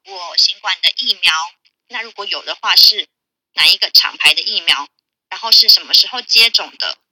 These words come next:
然后也会问说那你最近有没有感染过这个确诊过新冠的病毒这样子，那有的话呢是哪一天确诊的。然后他最后来看这个实验结果的话，就是要定义所谓的生殖力嘛。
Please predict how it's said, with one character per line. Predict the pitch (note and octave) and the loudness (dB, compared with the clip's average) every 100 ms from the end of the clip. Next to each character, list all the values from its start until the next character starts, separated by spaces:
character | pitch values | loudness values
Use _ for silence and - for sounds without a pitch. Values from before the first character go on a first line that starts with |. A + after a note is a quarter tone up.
| _ _ - | _ _ -10
然 | F#3+ | -6
后 | C#4 | -2
也 | E3+ - | -2 -2
会 | A#3 A3+ | -4 -2
问 | A#3 G#3 | 0 2
说 | G3+ G#3+ | 2 2
那 | A#3 | -4
你 | F#3+ - | -4 -4
最 | - A3+ | -2 0
近 | - G#3+ | 0 -2
有 | D3+ | -4
没 | D3+ | -6
有 | F#3 | -6
感 | - D#3 | 0 2
染 | F#3 D3 - | 4 0 -2
过 | F3+ D#3 - | -12 -6 -6
这 | F#3 | -4
个 | D3+ - | -6 2
确 | - - | 2 2
诊 | - - - | 2 -2 -2
过 | - - | -8 2
新 | - F#3 | 2 2
冠 | G3+ E3+ C#3 | 0 -2 -2
的 | C3 - - | -8 -8 -6
病 | - - - | -4 -4 -6
毒 | - - | -4 0
这 | - | 0
样 | - - | 0 -10
子， | - _ _ _ - | -20 _ _ _ 0
那 | B3+ | 0
有 | - - - | 0 -6 -4
的 | - | -8
话 | - D4+ C4 | -2 -2 0
呢 | G#3 G3+ | 0 2
是 | A3 | 2
哪 | G3 - | 2 -2
一 | |
天 | - F#3+ F#3+ | 0 -2 2
确 | - G#3 | 4 4
诊 | - - - | 2 -2 -2
的。 | - - _ _ _ _ _ _ _ - | -16 -16 _ _ _ _ _ _ _ -4
然 | - | -4
后 | - F4+ | -2 -6
他 | - - | 2 2
最 | D4+ E4 | 2 0
后 | D#4+ C4+ | 0 0
来 | G3 F3 - _ | 2 2 -2 _
看 | - D#4+ C4 | -4 -4 -4
这 | C#4 | 0
个 | A#3 | 4
实 | - A3 | 6 6
验 | A#3 C#4 B3 | 4 0 2
结 | G3+ F#3+ | 2 2
果 | - D#3 | -4 -8
的 | F3 | -6
话， | - | -2
就 | - | 0
是 | G4+ A3+ | 2 2
要 | G#3 | -2
定 | - G#3+ G#3+ | -2 -4 -4
义 | - - _ _ _ - | -8 -8 _ _ _ -8
所 | - F3+ | -6 -2
谓 | A3+ | 0
的 | A3 | 4
生 | - A3+ A3 A3+ | 4 4 0 0
殖 | - E3 | 0 0
力 | F3 - | -4 -4
嘛。 | - | -4